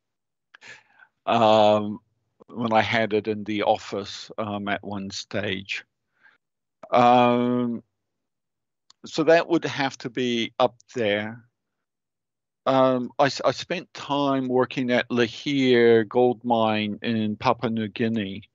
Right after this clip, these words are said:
Now, this is a gold mine in an active geothermal system where we had, um, rocks at well above boiling temperature.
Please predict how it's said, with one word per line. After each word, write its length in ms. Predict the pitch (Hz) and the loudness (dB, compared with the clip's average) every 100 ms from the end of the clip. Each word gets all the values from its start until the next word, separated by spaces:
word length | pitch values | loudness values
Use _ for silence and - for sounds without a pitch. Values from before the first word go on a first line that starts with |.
| _ _ _ _ _ _ _ _ | _ _ _ _ _ _ _ _
Now, 180 | - 113 | 2 2
this 300 | 107 127 - | 4 2 4
is 180 | 139 117 | 0 4
a 640 | 127 120 120 113 113 113 | 6 8 8 4 2 -2
gold 320 | 110 123 131 113 | -2 2 2 2
mine 440 | 117 113 110 107 | 0 2 0 -4
in 160 | - 117 | -6 -4
an 160 | 110 - | -4 -4
active 400 | - 120 - 139 | -6 -6 -6 -8
geothermal 1120 | 107 - 117 104 - 120 110 107 107 107 107 101 | -8 -10 -8 -8 -8 -8 -6 -4 -4 -4 -4 -6
system 540 | - - - - 98 - _ _ _ _ _ _ - - _ - | -6 -4 -6 -10 -12 -14 _ _ _ _ _ _ -20 -20 _ -2
where 1200 | 110 110 110 107 107 110 110 110 110 107 107 107 | 4 6 8 8 6 6 6 6 6 6 4 2
we 200 | 113 117 | 0 0
had, 520 | 101 117 110 107 101 - - | 2 2 2 2 -2 -10 -6
um, 800 | 113 107 107 107 107 107 107 98 - | -2 0 0 0 0 0 -2 -4 -10
rocks 720 | 104 123 - _ - - - _ _ _ _ _ - | 2 4 4 _ -12 -12 -14 _ _ _ _ _ -2
at 260 | 117 104 - | -2 -2 -8
well 540 | 113 110 120 120 117 110 | -12 0 2 4 4 2
above 680 | 98 107 107 104 104 104 - | 2 2 2 2 0 -2 -6
boiling 360 | 107 113 110 101 | 0 0 0 -10
temperature. 680 | - 95 - - - 92 | -10 -12 -12 -10 -10 -10